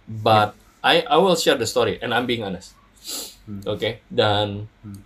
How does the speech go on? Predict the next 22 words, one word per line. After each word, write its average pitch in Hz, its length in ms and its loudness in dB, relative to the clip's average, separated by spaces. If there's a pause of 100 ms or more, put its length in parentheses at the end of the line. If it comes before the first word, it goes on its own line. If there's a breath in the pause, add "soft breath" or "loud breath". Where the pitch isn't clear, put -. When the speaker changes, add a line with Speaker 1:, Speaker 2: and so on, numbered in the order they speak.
(180)
Speaker 1:
what 123 200 4
happened 120 380 0
adalah 101 320 -2
gua, 123 180 -2
momen 113 460 -2
gua 104 160 0
quarter 98 200 -2
life 92 140 -6
crisis, 156 400 -8
I 104 100 -4
would 127 160 -2
say 123 200 -4
ketika 107 360 -4
gua 104 300 -2
umur, 113 720 -4 (380 soft breath)
eh, 95 260 -4
dua 98 60 -4
puluh 104 120 -2
sembilan 107 380 -2
dan 95 100 0
tiga 95 220 -2
puluhan. 85 320 -6